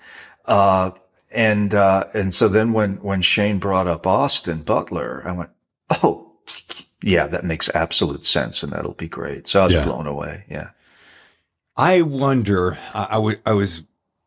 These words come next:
Speaker 2: when I was researching all your books, there's a few things I learned about, I thought I'd known, folks, I,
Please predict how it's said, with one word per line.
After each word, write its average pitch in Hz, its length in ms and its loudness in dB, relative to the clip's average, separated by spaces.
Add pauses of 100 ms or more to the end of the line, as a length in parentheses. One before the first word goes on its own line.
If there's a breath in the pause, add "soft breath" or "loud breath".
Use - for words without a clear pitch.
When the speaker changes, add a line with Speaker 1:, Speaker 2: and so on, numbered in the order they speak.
(140)
Speaker 2:
when 120 140 4
I 120 40 6
was 110 180 0
researching 98 640 0
all 78 140 -4
your 78 120 -4
books, 80 280 -6
there's 156 200 -2
a 147 60 2
few 214 340 0
things 151 340 -2
I - 100 2
learned 117 280 0
about, 87 320 0
I 135 100 0
thought 349 240 2
I'd 247 220 2
known, 131 340 4
folks, 117 300 2
I, 107 160 0